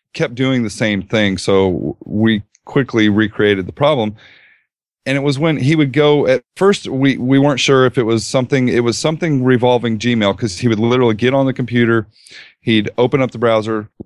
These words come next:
log into his, uh, Gmail, and get into his Google Docs.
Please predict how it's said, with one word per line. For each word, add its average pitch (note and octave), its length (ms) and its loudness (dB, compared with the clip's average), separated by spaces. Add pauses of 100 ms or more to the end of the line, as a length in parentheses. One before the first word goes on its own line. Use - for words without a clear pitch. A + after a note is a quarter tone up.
(140)
log C3 100 -4
into B2+ 200 0
his, A#2+ 340 -2
uh, A#2 240 2
Gmail, G#2+ 640 0 (180)
and G#2 200 0
get A2+ 140 0
into G#2+ 200 0
his F#2+ 140 -2
Google G2 280 0
Docs. F#2 540 -4